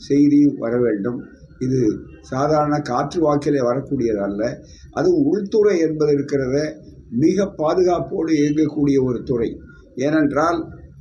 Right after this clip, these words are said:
அண்டை நாடுகளுடைய பிரச்சனை மட்டுமல்ல, உள்நாட்டு பிரச்சனையில், அதுவும் மிக முக்கியமான காலகட்டத்தில், தேர்தலுக்கு சில வாரங்களே இருக்கக்கூடிய சூழ்நிலையில், தமிழ்நாட்டை பொறுத்தவரை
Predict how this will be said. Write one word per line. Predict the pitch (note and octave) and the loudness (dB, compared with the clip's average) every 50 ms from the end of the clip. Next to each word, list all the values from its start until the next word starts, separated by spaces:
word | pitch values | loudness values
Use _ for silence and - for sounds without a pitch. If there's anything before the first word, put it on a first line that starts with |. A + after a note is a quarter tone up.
| - A#2+ | -2 0
அண்டை | C#3 D3 E3+ E3+ D#3+ D#3 | 0 2 2 2 2 2
நாடுகளுடைய | D#3 D#3 D#3 D#3 D3+ C#3+ D3+ C#3+ C#3 C#3+ C3+ C3 A#2 - | 2 2 2 2 2 2 2 2 2 2 0 0 -2 -4
பிரச்சனை | B2+ C3 B2 - D3+ C#3+ C#3+ C#3 C3 | -6 -6 -4 -2 -2 0 2 2 0
மட்டுமல்ல, | B2+ B2 C#3+ C3+ C3 C3 C3 C3 A#2+ A#2 B2+ | -2 -4 -6 -6 -4 -4 -2 -2 -2 0 2
உள்நாட்டு | C#3+ D#3+ F3+ F#3 F#3 F3 D#3 D#3+ D3 C#3+ | 2 2 2 2 0 0 -2 -4 -8 -8
பிரச்சனையில், | - B2+ C3 A#2 - C3+ B2+ B2 A#2 A2 B2 D3+ D#3 C#3+ | -6 -6 -6 -4 -4 -4 -4 -2 -2 -2 0 0 0 0
அதுவும் | C#3 D3 D3 C#3 A#2+ B2 | 2 2 2 2 2 0
மிக | C3+ D3+ E3 D#3+ | 0 0 0 0
முக்கியமான | E3 D#3 - - - D#3 D3+ D#3 D3+ D3+ D#3+ D#3 - C3 | -2 -6 -6 -4 -4 -4 -2 -2 -2 -2 -2 -2 -2 -2
காலகட்டத்தில், | A#2+ B2+ C3 A#2+ A#2 A#2+ G2+ G#2+ A2 - - G#2 A2 B2 C3+ C#3 - - - - - - - - - | -2 -2 -2 -2 -4 -6 -8 -8 -10 -10 -8 -6 -4 -4 -6 -6 -10 -12 -16 -16 -16 -16 -18 -6 -2
தேர்தலுக்கு | D3+ E3+ G3 G#3 G3+ G3 F#3+ F3 - D#3 - - E3 F3+ F#3 - - - - - - - - | 0 0 2 2 2 2 2 2 2 0 0 0 0 0 0 0 -2 -6 -12 -16 -16 -14 -4
சில | - - E3+ E3+ D#3+ D3+ C3+ A2+ G2 A2 A#2 B2+ | 0 0 2 2 2 2 0 0 -4 -6 -6 -4
வாரங்களே | C#3 D#3 F3 F3 D#3+ D#3 D#3+ E3 F3 F3+ F3+ E3+ - - - C#3 D3+ | -2 0 0 0 2 2 2 2 0 0 -2 -4 -8 -10 -8 -2 0
இருக்கக்கூடிய | D#3+ E3 - - D#3+ C#3+ C3+ C#3+ C#3+ C#3+ C#3+ C3+ C3 | 0 0 0 -2 -4 -4 -2 -2 0 2 2 2 0
சூழ்நிலையில், | C#3 C#3+ D3 D3 D3+ C#3+ C3 B2+ A#2+ A#2 A2 A#2 A#2+ B2 C#3+ - - - - - - - - - - G2 | 0 0 0 2 0 0 0 0 0 0 0 -2 -4 -4 -6 -12 -18 -16 -12 -10 -8 -6 -6 -6 -6 -4
தமிழ்நாட்டை | G2+ A2+ C3+ D3 D#3 D#3+ D3+ D3+ D#3+ D3 C#3 | -2 0 2 2 2 2 0 0 -2 -2 0
பொறுத்தவரை | D3+ C#3+ C3 C3+ D3+ D3 D3 D#3 D#3+ | -2 -2 -2 -2 0 2 2 4 4